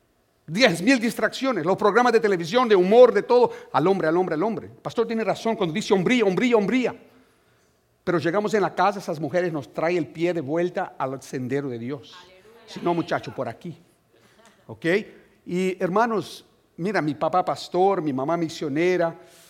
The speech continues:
Speaker 1: criado en el evangelio y todo, pero una mujer con los pies en el fuego del avivamiento. Y dice, y ahí, ahí, ahí,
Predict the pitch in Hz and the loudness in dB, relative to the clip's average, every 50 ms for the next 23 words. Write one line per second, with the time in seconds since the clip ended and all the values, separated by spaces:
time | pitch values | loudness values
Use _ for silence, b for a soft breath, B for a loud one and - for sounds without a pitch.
0 | B B _ - 135 151 165 175 180 175 165 160 151 151 151 135 - - 170 175 | B B _ -6 0 0 2 2 2 0 0 0 -2 -4 -6 -8 -6 -4 -2 -2
1 | 185 170 160 151 - - 175 175 175 165 165 175 170 156 156 151 151 B B B | -2 -2 -2 -4 -4 -4 -4 -4 -4 -4 -4 -4 -2 -2 -2 -4 -6 B B B
2 | B B 151 156 175 180 156 - - 185 180 180 - 175 160 151 147 - - - | B B -4 -2 -2 -2 -2 -4 -4 -4 -6 -4 -4 -4 -4 -4 -4 -6 -10 -16
3 | _ - 185 190 202 233 233 - 220 190 170 147 123 - - 185 196 202 196 214 | _ -12 -6 -4 -4 -4 -4 -4 -4 -4 -4 -4 -6 -8 -4 -2 -2 0 0 0
4 | 202 208 185 156 139 151 160 143 131 143 156 175 185 165 143 123 - 120 110 B | 0 2 0 0 -2 -2 -6 -6 -4 -2 0 2 2 2 0 -4 -10 -14 -16 B
5 | B B B B B - 170 143 165 160 - - 190 170 180 156 165 196 202 208 | B B B B B -8 -8 -6 -6 -8 -8 -6 0 2 2 2 2 2 0 0
6 | 156 156 185 196 190 180 170 214 220 202 - - | 0 0 -2 -2 -2 -2 0 0 -2 -4 -8 -12